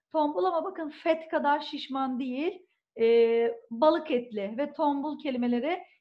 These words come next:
İngilizce'de, Türkçe'de zaten aynı anlama geliyor. Evet, arkadaşımız yazmış. Thin zayıf demek değil mi? Evet arkadaşlar. Hemen thin'i de not alalım. Doğru. Thin de zayıf demek. İleride gelecek arkadaşlar yine tekrar.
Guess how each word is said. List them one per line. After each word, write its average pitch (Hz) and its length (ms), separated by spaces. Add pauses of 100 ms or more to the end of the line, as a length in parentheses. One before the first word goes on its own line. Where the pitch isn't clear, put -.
İngilizce'de, 254 640
Türkçe'de 247 480
zaten 247 480 (220)
aynı 254 300
anlama 240 580 (160)
geliyor. 233 680 (520)
Evet, 269 280
arkadaşımız 294 600
yazmış. 277 480 (140)
Thin 311 240
zayıf 285 320
demek 262 320
değil 262 220
mi? 285 300 (200)
Evet 269 280
arkadaşlar. 240 800 (260)
Hemen 277 340
thin'i 294 240
de 294 80
not 294 180
alalım. 269 580 (280)
Doğru. 285 480
Thin 330 160
de 277 340
zayıf 240 300
demek. 247 340 (300)
İleride 277 380
gelecek 269 380
arkadaşlar 240 640
yine 226 260
tekrar. 240 540